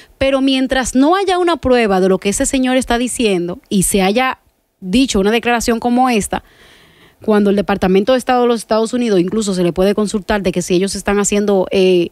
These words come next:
investigaciones y si él es ose-, objeto y lo puede afirmar, yo entiendo que esa es una noticia falsa,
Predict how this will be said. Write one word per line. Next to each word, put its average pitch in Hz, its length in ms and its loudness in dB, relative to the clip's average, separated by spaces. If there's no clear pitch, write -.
investigaciones 190 960 0
y 196 100 2
si 190 260 2
él 214 140 2
es 226 140 0
ose-, 240 320 -2
objeto 220 440 0
y 180 60 0
lo 170 80 -2
puede 190 420 0
afirmar, 220 540 -4
yo 277 100 0
entiendo 285 440 0
que 226 140 -2
esa 226 160 -2
es 233 100 -4
una 233 120 -2
noticia 208 380 -4
falsa, 156 460 -2